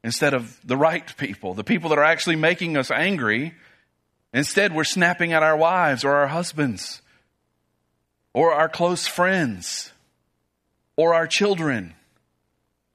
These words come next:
when it really has nothing to do with them. And that, that damages us relationally. Instead, we should immediately seek the Lord's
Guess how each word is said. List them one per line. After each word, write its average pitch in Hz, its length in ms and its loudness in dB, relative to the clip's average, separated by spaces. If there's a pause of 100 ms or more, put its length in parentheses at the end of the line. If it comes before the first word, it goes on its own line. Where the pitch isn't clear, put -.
(500)
when 160 140 2
it 196 120 0
really 196 220 4
has 170 200 0
nothing 185 500 0
to 185 80 0
do 202 220 2
with 208 200 0
them. 101 340 -6
And 123 100 0
that, 190 260 2 (200)
that - 300 2
damages 185 560 2
us 190 240 -2 (200)
relationally. 202 1000 2 (2250)
Instead, 170 580 -2
we 165 100 -4
should 151 340 -4 (360)
immediately 156 960 -2 (260)
seek - 640 -8
the 147 140 -4
Lord's 147 680 -2